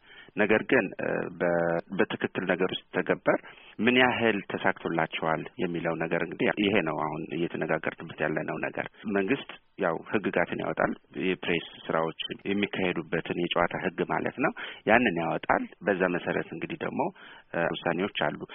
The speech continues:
ግን ሀገራችን ውስጥ ያለው የሚዲያ ሁኔታ ለምሳሌ አሁን ሬዲዮ ይሁን እንደዚህ ቅድም አቶ መስፍን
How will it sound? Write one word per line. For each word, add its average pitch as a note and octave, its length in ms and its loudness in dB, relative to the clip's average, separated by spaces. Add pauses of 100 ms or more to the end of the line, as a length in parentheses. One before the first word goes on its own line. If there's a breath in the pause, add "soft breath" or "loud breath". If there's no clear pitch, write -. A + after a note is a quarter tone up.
(240 loud breath)
ግን F3+ 160 6 (460)
ሀገራችን D3+ 600 4
ውስጥ A#2+ 280 -2
ያለው G2 540 4
የሚዲያ G2+ 600 2
ሁኔታ E2 360 -4
ለምሳሌ E2+ 440 -2
አሁን E2+ 220 -4 (120)
ሬዲዮ E2+ 380 -2
ይሁን E2+ 360 -2
እንደዚህ E2+ 540 -2
ቅድም A#2+ 340 0 (520)
አቶ F#2 200 2
መስፍን F#2 460 -2